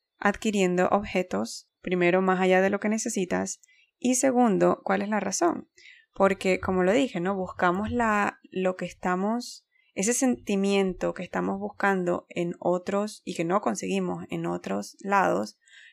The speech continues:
lo queremos reemplazar con cosas materiales. De repente estás buscando felicidad y dices, "Bueno, mi felicidad está en ese próximo carro".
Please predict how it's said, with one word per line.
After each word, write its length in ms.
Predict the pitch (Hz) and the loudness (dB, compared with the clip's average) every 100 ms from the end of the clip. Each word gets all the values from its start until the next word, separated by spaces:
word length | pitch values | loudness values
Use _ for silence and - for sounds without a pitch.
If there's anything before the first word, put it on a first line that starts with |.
| - | -6
lo 160 | 214 | -2
queremos 360 | 233 196 180 196 | 0 0 0 -2
reemplazar 680 | 196 190 190 190 180 180 202 _ _ | -4 -4 -6 -4 -6 -6 -10 _ _
con 200 | - 247 | -6 -4
cosas 320 | 220 180 175 | -2 -2 -4
materiales. 600 | 175 175 196 262 254 190 - _ - | -8 -8 -2 0 0 -2 -12 _ -8
De 100 | - | -4
repente 300 | 180 180 185 | -4 -4 -6
estás 180 | 214 | -6
buscando 360 | 202 202 180 185 | -6 -4 -4 -4
felicidad 560 | 185 180 185 202 247 262 _ - - - - _ | -4 -6 -4 4 4 2 _ -20 -20 -20 -20 _
y 460 | - 196 190 190 190 | -2 0 2 2 2
dices, 340 | 190 185 190 | 2 0 0
"Bueno, 220 | 185 180 180 | 2 2 2
mi 120 | 180 | -2
felicidad 540 | 185 180 175 180 180 | -2 -2 0 2 2
está 400 | 185 - 190 - - | 0 0 0 0 -2
en 160 | 175 | -2
ese 260 | 170 170 180 | -2 -4 -6
próximo 480 | - 170 - 180 180 | -6 -8 -8 -8 -2
carro". 500 | 202 196 196 196 | 2 2 2 -2